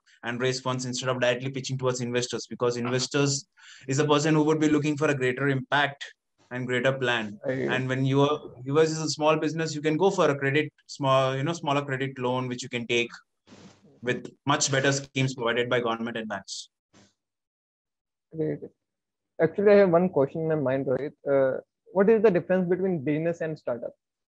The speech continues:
Speaker 2: Like, you know?
Speaker 1: So we can say that, uh, all the startups cannot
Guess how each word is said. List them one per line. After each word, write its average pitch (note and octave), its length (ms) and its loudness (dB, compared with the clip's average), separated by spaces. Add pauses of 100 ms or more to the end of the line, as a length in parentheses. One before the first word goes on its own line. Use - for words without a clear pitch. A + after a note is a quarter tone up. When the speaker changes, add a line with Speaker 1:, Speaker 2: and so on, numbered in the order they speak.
(180)
Speaker 2:
Like, B2 160 -10 (1600)
you C#3+ 80 -6
know? C#3+ 200 -8 (800)
Speaker 1:
So C#3 240 4
we C#3 120 4
can F3+ 180 2
say F#3 300 2
that, G3 400 4
uh, C3 440 4 (880)
all D#3+ 140 4
the A3 120 2
startups A3 960 0 (880)
cannot F3+ 480 2